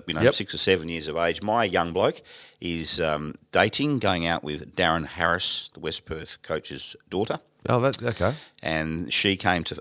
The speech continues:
Speaker 1: the Father's Day celebrations last night with my young bloke,
Speaker 2: Mm-hmm.
Speaker 1: and we took her right into the heart of East Perth territory. We took her to the Shoe Bar, Higo,
Speaker 2: Yes.
Speaker 1: massive East Perth bloke, Joe, massive East Perth girl,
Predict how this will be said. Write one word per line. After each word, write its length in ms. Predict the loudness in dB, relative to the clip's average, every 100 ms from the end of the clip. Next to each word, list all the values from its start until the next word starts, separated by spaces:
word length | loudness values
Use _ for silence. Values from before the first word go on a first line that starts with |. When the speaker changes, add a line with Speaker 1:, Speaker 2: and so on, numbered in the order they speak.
| -6
Speaker 1:
the 80 | 0
Father's 440 | 4 4 4 0
Day 200 | 0 2
celebrations 680 | 2 0 0 0 0 -4 -2
last 280 | 0 0 0
night 220 | -2 -2
with 200 | -4 -4
my 180 | -2 0
young 220 | 0 -2
bloke, 300 | 0 -2 -2 -10
Speaker 2:
Mm-hmm. 280 | -4 -2 -2 -4
Speaker 1:
and 220 | -4 -2
we 120 | -2
took 180 | -2 -2
her 100 | -2
right 380 | 2 6 8 6
into 200 | 2 0
the 120 | 0
heart 260 | 2 2
of 80 | 0
East 200 | -2 -2
Perth 240 | 0 -2 -2
territory. 460 | -6 -6 -4 -8
We 120 | -8 -8
took 160 | -8
her 60 | -6
to 140 | -6
the 80 | -4
Shoe 300 | 0 2 4
Bar, 300 | 6 6 6 0 -20 -20 -20 _
Higo, 540 | 4 8 10 8 4 -2 0
Speaker 2:
Yes. 120 | 4
Speaker 1:
massive 320 | 6 4 0
East 200 | 0 0
Perth 300 | 2 0 0
bloke, 320 | 0 0 -2
Joe, 460 | 2 4 6 4 0
massive 480 | -6 -2 0 -2 -2
East 200 | -2 -2
Perth 280 | -2 -4 -2
girl, 340 | 0 2 0